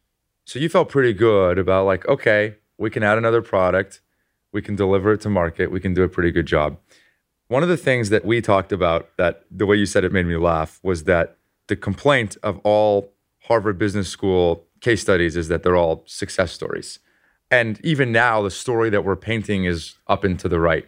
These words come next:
You add a product, it adds revenue. You add another product, it adds more revenue.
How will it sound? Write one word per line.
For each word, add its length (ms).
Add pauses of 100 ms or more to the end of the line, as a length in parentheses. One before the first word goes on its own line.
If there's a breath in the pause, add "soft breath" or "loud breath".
You 140
add 100
a 60
product, 540
it 80
adds 200
revenue. 500
You 160
add 120
another 260
product, 400
it 60
adds 180
more 140
revenue. 400